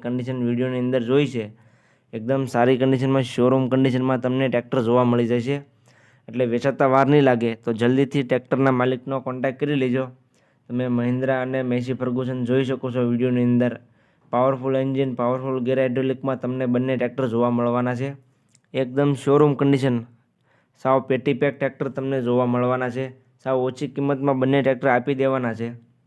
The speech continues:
એટલે જલ્દીથી ટ્રેક્ટરના માલિકનો કોન્ટેક્ટ કરી લેજો. જોવા ક્યાં મળે તેની વાત કરું તો જામનગર લાલપુર ચોકડી શ્રી રામનાથ ટ્રેક્ટર્સમાં તમને આ ટ્રેક્ટર જોવા મળશે.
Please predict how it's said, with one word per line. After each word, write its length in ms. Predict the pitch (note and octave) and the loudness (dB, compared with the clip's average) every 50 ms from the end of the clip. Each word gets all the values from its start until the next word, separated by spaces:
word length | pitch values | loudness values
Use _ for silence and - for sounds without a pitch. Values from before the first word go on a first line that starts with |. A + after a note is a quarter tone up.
| _ _ _ _ _ _ _ _ _ _ _ _ | _ _ _ _ _ _ _ _ _ _ _ _
એટલે 200 | G#2 G2 A2 A2+ A#2 G#2+ | -12 -6 -4 -2 -2 -2
જલ્દીથી 580 | G2 G#2+ A2+ B2 B2+ C3+ A#2+ A2 - C#3 C3+ | -2 -2 0 0 0 0 -2 -2 -2 -2 0
ટ્રેક્ટરના 500 | A#2+ B2 A#2+ B2 - C3+ C3+ C3+ B2+ B2 | 0 -2 -4 -4 -4 -4 -2 -2 -2 0
માલિકનો 320 | A#2+ B2 C3 B2 B2+ C3+ C3 A#2 B2+ | 0 0 -2 -2 -4 -4 -4 -2 -2
કોન્ટેક્ટ 280 | C3 B2+ C3+ B2+ A#2+ | -2 -2 -2 -2 -2
કરી 180 | D#3 D#3+ D3+ B2+ A#2 | -2 0 2 2 0
લેજો. 200 | A2+ A#2 B2 B2 B2 - _ _ _ _ _ _ - | 0 0 -2 -4 -6 -12 _ _ _ _ _ _ 0
જોવા 280 | - A2+ B2 C3+ C#3+ B2 - | 4 6 6 8 6 6 4
ક્યાં 360 | C#3+ C#3+ C#3+ C#3 C3 C3+ C3+ | 4 4 4 4 2 2 2
મળે 160 | C#3 C#3+ C#3+ B2 B2+ | 4 4 2 2 2
તેની 220 | C#3 C#3 C#3 C#3 C#3 | 2 2 4 4 4
વાત 140 | C#3 C#3 - - | 2 0 2 0
કરું 240 | D3+ C#3+ C#3 A#2 - - - - - - - _ _ _ _ _ - | 2 2 2 0 0 -4 -14 -20 -20 -20 -20 _ _ _ _ _ 2
તો 80 | B2 B2 B2+ B2+ B2+ B2+ B2+ B2+ B2+ B2 A#2+ B2 B2 - - A#2+ G#2+ | 4 4 4 4 4 4 4 4 2 2 0 -4 -8 -14 -14 -4 0
જામનગર 500 | B2+ B2+ C3 D3 D#3 D#3 D3+ C3 C#3+ C3+ C3+ B2+ | 2 4 4 4 4 4 4 4 4 4 4 4
લાલપુર 420 | B2 C3 C#3 C#3+ C3+ - D3 D3+ C3+ B2+ | 6 6 4 4 2 2 2 2 2 4
ચોકડી 300 | C#3+ C#3 C3 C#3 C#3+ C#3+ | 2 2 2 2 0 0
શ્રી 260 | B2 B2 C3+ C3 C3 A#2+ B2 | 0 0 0 0 0 0 0
રામનાથ 300 | B2 C3 C#3 C#3+ B2+ A#2+ | -2 0 -2 -4 -4 -4
ટ્રેક્ટર્સમાં 600 | - C3 B2+ B2+ - C#3 C3 B2 C3 C3+ C3 B2+ A#2+ | -6 -6 -6 -6 -6 -8 -8 -6 -6 -6 -6 -4 -4
તમને 220 | B2 B2 B2+ B2+ B2+ | -6 -4 -4 -4 -4
આ 60 | B2 | -2
ટ્રેક્ટર 300 | A2+ A#2+ A#2+ - - B2+ A#2+ | -2 -4 -4 -4 -6 -4 -2
જોવા 180 | A#2 A#2+ B2 B2 B2 | 0 0 2 2 2
મળશે. 280 | B2 B2+ B2+ C#3 D3 | 0 0 0 -2 -2